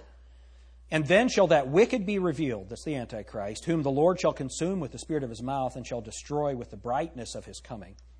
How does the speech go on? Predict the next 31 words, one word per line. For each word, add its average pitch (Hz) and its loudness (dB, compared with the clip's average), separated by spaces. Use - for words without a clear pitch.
That's 139 0
when 147 -2
he 135 -2
comes 139 -4
in 131 -6
glory, 127 -2
right? 147 4
That 113 -12
we 117 -8
saw 127 -4
in 123 -6
Matthew 123 -4
twenty-five. 127 -8
"Even 202 2
him 214 4
whose 170 4
working 196 4
is 156 2
after 165 6
the 143 -2
working 160 0
of 123 -6
Satan 170 -4
with 131 -4
all 139 2
power 170 0
and 127 -8
signs 156 -2
and 117 -8
lying 135 -6
wonders, 127 -12